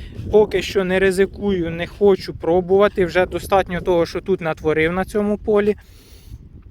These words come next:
Тому, як на мене, обробіток ще зарані. Я б ризикнув обробити навіть з отакими, е, маленькими сходами, якби тут було грязно. Так як тут, на мою думку,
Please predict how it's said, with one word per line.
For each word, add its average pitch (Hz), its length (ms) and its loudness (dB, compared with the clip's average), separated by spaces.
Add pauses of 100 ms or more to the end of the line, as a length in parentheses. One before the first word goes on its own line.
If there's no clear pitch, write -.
(720)
Тому, 220 300 6
як 180 220 2
на 226 120 2
мене, 208 360 0 (120)
обробіток 202 680 0
ще 180 360 0 (140)
зарані. 185 640 0 (280)
Я 214 220 4
б 196 80 -2
ризикнув 208 680 0
обробити 190 560 0
навіть 180 320 0
з 160 40 -4
отакими, 170 640 -2 (480)
е, 147 300 0
маленькими 175 640 0
сходами, 202 600 -2
якби 160 320 -2
тут 214 220 -4
було 185 320 4
грязно. 156 440 -2
Так 202 260 -2
як 190 160 -2
тут, 202 340 -6 (260)
на 170 240 -4
мою 208 420 2
думку, 139 600 -2